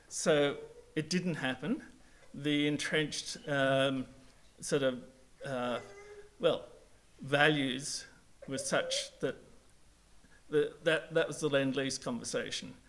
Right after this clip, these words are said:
Um, and no, the, the bureaucracy there just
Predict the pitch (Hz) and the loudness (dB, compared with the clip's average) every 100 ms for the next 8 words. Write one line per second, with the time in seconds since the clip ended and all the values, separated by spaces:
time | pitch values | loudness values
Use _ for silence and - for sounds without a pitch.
0 | - - 135 131 139 139 139 139 139 - | -20 -8 -4 0 0 0 -2 -4 -8 -20
1 | - - 147 139 147 147 147 151 - - | -16 -4 -2 2 4 6 8 6 2 -10
2 | 139 139 139 135 - - - 143 139 147 | -4 -2 -2 -6 -14 -20 -8 -8 0 4
3 | 143 139 151 - 127 131 127 127 127 127 | 4 2 -6 -6 -4 0 2 0 -2 -6
4 | - | -6